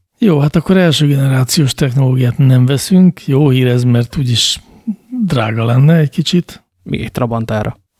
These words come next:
Speaker 1: Hát
Speaker 2: Még
Speaker 1: egy, ö, igen, de egy jobb, jobb állapotban levő Trabantára
Speaker 2: Közepes
Speaker 1: azért.
Speaker 2: karban, tehát a, ezért már nem ürítik ki benne a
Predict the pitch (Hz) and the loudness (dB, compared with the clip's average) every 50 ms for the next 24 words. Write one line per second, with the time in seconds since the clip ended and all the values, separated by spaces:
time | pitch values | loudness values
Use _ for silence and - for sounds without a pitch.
0 | _ _ _ _ _ _ _ - - 165 160 156 - - 160 143 139 147 143 139 | _ _ _ _ _ _ _ -4 -2 -2 -2 0 0 -2 -2 -2 0 0 0 0
1 | 135 135 131 131 131 127 - _ _ _ _ _ _ _ _ _ - 160 135 131 | 0 -2 -2 -4 -4 -6 -10 _ _ _ _ _ _ _ _ _ -4 -2 0 0
2 | 123 120 117 120 120 117 131 131 127 127 143 139 131 127 - - 175 139 131 123 | 0 0 0 -2 -2 0 0 0 0 0 0 0 0 -2 -2 -2 -2 -2 0 -2
3 | 123 117 117 113 107 - 123 117 117 120 113 113 113 113 113 110 107 107 120 - | -2 -2 -2 -2 -2 -2 -2 0 0 0 0 0 0 0 0 0 0 0 -2 -2
4 | - 110 107 107 107 107 104 - - 110 110 113 147 160 135 127 117 117 127 - | -2 -2 -2 0 -2 -2 -2 -2 -4 -4 -2 -2 -2 -2 -2 -2 -2 -2 -2 -4
5 | - - - 131 123 120 120 120 117 117 117 120 120 - 123 123 - - - - | -6 -8 -8 -6 -6 -6 -6 -6 -6 -6 -6 -8 -6 -6 -6 -6 -8 -10 -16 -20
6 | - - - _ - 131 143 135 131 135 135 135 139 131 127 123 123 120 - 127 | -20 -20 -12 _ -4 -2 -2 -2 0 0 0 0 0 0 0 -2 -4 -4 -6 -8
7 | 123 - - 127 117 123 117 117 117 113 113 113 113 113 | -8 -6 -6 -6 -4 -4 -6 -4 -4 -4 -4 -4 -6 -6